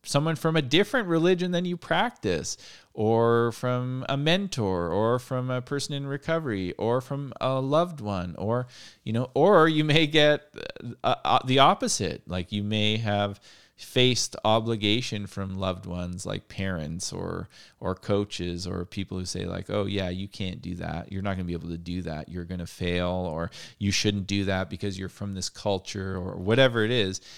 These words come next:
And, uh, even those oppositions, um, are opportunities for you to step more fully into your purpose in reality. But in order to hear that and,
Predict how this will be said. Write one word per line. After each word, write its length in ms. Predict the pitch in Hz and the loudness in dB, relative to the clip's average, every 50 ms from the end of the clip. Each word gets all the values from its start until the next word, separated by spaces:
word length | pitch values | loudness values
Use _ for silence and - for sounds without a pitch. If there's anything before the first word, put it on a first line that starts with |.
| - - _ _ | -20 -20 _ _
And, 340 | - 107 107 107 104 104 95 | 0 0 2 2 0 0 0
uh, 280 | 107 104 101 101 104 - | 2 2 2 2 0 0
even 300 | - 123 117 123 139 123 | -2 -2 -2 -2 0 2
those 320 | 110 117 117 117 117 107 - - | 4 4 6 6 4 2 0 0
oppositions, 1080 | - 107 101 - 107 95 82 92 135 190 208 - - 180 117 98 87 78 - - - - _ - | 0 0 0 0 -2 -2 2 4 4 4 4 4 2 0 0 -2 -4 -6 -8 -10 -12 -12 _ -14
um, 540 | 98 101 104 95 95 95 95 - - - - - | -12 -12 -12 -12 -12 -14 -14 -16 -18 -20 -18 -12
are 240 | - 95 95 101 95 | -8 -6 -6 -4 0
opportunities 1080 | - 90 95 92 - 98 87 - - 120 110 104 98 92 95 92 90 90 87 - - - - - - _ _ | 0 0 0 0 -2 -4 -6 -4 -4 -2 -2 -2 -2 -4 -4 -6 -6 -4 -4 -6 -6 -8 -14 -20 -20 _ _
for 140 | - 110 | -2 -2
you 240 | 104 104 98 95 95 | 0 0 0 -2 -4
to 120 | - - 92 | -4 -6 -6
step 340 | - - - 98 95 - | -6 -4 -4 -6 -6 -6
more 220 | - 107 98 95 92 | -6 -8 -6 -6 -8
fully 400 | - - 110 104 98 95 87 82 | -8 -6 -6 -6 -4 -4 -6 -6
into 220 | 82 85 - - | -6 -8 -8 -8
your 120 | 101 104 101 | -8 -10 -8
purpose 600 | - - 95 - - - - - - - - - _ _ _ _ _ _ _ _ _ _ _ _ _ _ _ _ _ _ _ _ _ _ _ _ _ 196 | -8 -8 -8 -8 -10 -12 -12 -12 -10 -12 -12 -14 _ _ _ _ _ _ _ _ _ _ _ _ _ _ _ _ _ _ _ _ _ _ _ _ _ -8
in 160 | 117 104 101 | -6 -6 -4
reality. 680 | 95 92 90 90 92 107 139 185 165 110 87 90 110 127 - - - - - - | -4 -4 -2 2 2 4 4 4 2 0 -2 -4 -6 -6 -8 -14 -20 -20 0 2
But 120 | 127 123 | 4 6
in 140 | 131 127 127 | 6 4 4
order 240 | 127 135 143 147 147 | 4 4 4 2 2
to 220 | - - - 113 | 0 0 -2 -2
hear 280 | 98 - 131 139 175 190 | 0 0 2 2 2 2
that 360 | 151 110 95 92 101 120 - - - | 4 4 6 6 6 4 2 0 0
and, 160 | 113 113 | -2 -2